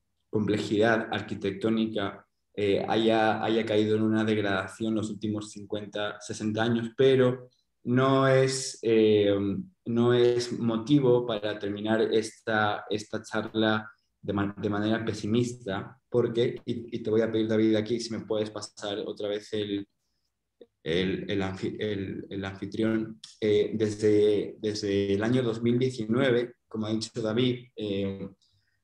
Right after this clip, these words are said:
eh, al ser Lima consider-, considerada, eh, en su, en su, en su integridad lo que es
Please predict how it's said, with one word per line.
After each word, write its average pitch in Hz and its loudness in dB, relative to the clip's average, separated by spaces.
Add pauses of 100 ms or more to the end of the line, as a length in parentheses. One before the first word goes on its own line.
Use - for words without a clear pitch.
(760)
eh, 101 -2
al 107 2
ser 131 0
Lima 143 4
consider-, 120 -2
considerada, 123 0 (260)
eh, 113 -4 (120)
en 117 -2
su, 117 -2
en 117 -4
su, 113 -4
en 120 -8
su 113 -10
integridad 117 2
lo 120 2
que 120 0
es - -6